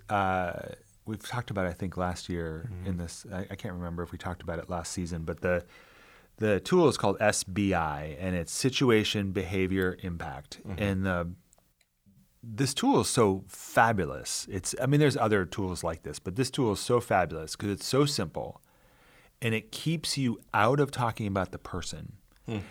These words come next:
Speaker 1: It keeps you out of talking about, like, you assuming that you understand their intent.
Speaker 2: Hmm.
Speaker 1: So the situation is, so this is, this is how this works. Situation. The situation is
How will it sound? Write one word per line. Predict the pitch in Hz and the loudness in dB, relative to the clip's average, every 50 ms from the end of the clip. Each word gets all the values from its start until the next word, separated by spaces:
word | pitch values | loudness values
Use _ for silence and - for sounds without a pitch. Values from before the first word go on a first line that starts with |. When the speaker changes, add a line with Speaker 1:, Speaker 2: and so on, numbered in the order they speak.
| - - | -18 -18
Speaker 1:
It | - - | -14 -12
keeps | - - 151 143 - - | -4 -2 -2 -2 0 0
you | 143 - - - | -2 -2 0 2
out | 113 123 143 151 | 6 6 6 6
of | 156 151 | 4 2
talking | - - 135 127 - - 127 120 | 0 -4 -4 -4 -2 -4 -4 -4
about, | 110 98 104 98 95 95 92 92 - - - - - - _ _ _ - - _ _ _ _ _ - | -2 0 2 2 4 2 2 0 -4 -14 -20 -20 -20 -20 _ _ _ -20 -20 _ _ _ _ _ -4
like, | 110 101 92 - 110 | -2 -2 -2 -2 -6
you | 107 104 113 131 147 156 | -4 0 4 4 6 6
assuming | 139 - - - - - 123 120 120 117 110 101 | 6 4 4 0 0 0 2 2 2 2 0 0
that | 101 101 | -2 -2
you | 104 101 101 | -2 -2 0
understand | 104 98 92 - - - 95 90 87 87 | 0 0 -2 -4 -4 -4 -2 -2 -2 -2
their | 87 82 80 | -2 -2 -4
intent. | 78 76 - - 82 67 64 - - - - | -6 -8 -10 -10 -10 -10 -10 -12 -18 -16 -10
Speaker 2:
Hmm. | 120 117 107 101 95 - - - - | -6 -6 -6 -6 -6 -10 -16 -14 -8
Speaker 1:
So | - 113 | -6 -2
the | 110 120 | 0 0
situation | - - - 185 180 - 170 143 120 113 107 - - 101 90 80 | 2 4 4 2 2 2 2 4 6 6 4 4 2 0 -2 -2
is, | 71 71 73 85 95 - - - - - | -4 -6 -8 -8 -8 -10 -12 -14 -14 -6
so | - 95 | -2 -2
this | 104 104 - - | 0 0 0 0
is, | 101 85 - 98 | -2 -2 0 2
this | 123 113 - | 2 2 4
is | 131 117 - | 2 2 4
how | 110 104 | 4 6
this | 101 92 - - | 6 4 0 -2
works. | 87 69 55 - - - | -6 -8 -8 -8 -8 -2
Situation. | - 117 - - 104 98 87 78 - - - 85 87 90 | -2 0 2 4 4 4 4 2 -2 -8 -10 -12 -10 -10
The | - | -8
situation | - - 160 - - 156 135 127 123 117 - 104 85 | 0 0 2 4 6 6 8 8 8 6 4 0 -2
is | 80 76 73 78 101 - - | -4 -4 -6 -8 -10 -12 -14